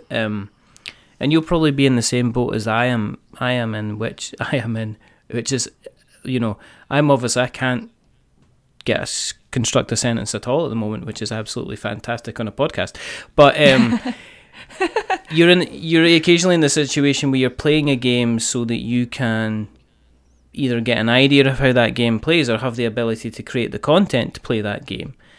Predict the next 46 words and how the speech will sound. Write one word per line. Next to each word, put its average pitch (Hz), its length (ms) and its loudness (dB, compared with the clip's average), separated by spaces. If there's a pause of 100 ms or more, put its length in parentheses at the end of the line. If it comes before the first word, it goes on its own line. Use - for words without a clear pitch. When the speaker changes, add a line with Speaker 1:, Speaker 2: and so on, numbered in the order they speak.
(320)
Speaker 1:
You 143 80 2
know, 139 100 4
especially 135 680 2
if 117 200 -4
you're 113 120 -2
looking 113 300 -4
at 113 60 -4
a 113 80 -4
game 113 200 -2
like, 113 140 -2
say, - 180 0
Tapestry, 131 760 -2 (960)
which 123 180 0
I 127 60 2
notice 123 320 4
Speaker 2:
Right. 160 60 0
Speaker 1:
you've 120 80 -2
got, 120 120 0
like, 117 160 -2
a 113 60 -2
video, 113 500 0 (240)
you've 131 140 0
got 147 140 8
a - 20 2
video 123 480 2
on 156 240 6
there, 110 180 2
but 117 180 -4
one 151 200 4
of 143 80 2
the 131 120 2
reasons 113 440 -4
to 117 100 -12
put - 160 -8
a 113 120 -4
video 113 380 -2
out 156 120 0
there, 117 100 -4
'cause 113 160 -10
it's 117 120 -4
got, 135 220 -4
your 151 200 0
video 131 560 0
on 113 140 -4
Tapestry's 127 680 -4
got 117 440 -4